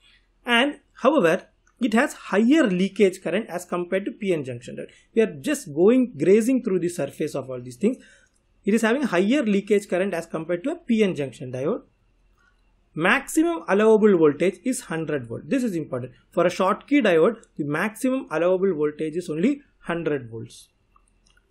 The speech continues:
The current rating you can see from hun-, one to hundred amperes you are having. Okay. So ideally its application is for high current. It is for high current and low voltage D C power supplies.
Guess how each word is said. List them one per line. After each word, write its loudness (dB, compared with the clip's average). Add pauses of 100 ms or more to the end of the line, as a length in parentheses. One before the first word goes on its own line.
(120)
The -2
current 2
rating 2
you 0
can 0
see 2
from -4
hun-, -6
one 0
to 0
hundred -4
amperes -4
you -6
are -10
having. -4 (440)
Okay. -4 (300)
So 4 (280)
ideally 2
its -4
application 0
is -6
for -2
high 6
current. 0 (600)
It -6
is -4
for 0
high 4
current -2 (320)
and -6
low 4
voltage 4
D -8
C -8
power -8
supplies. -18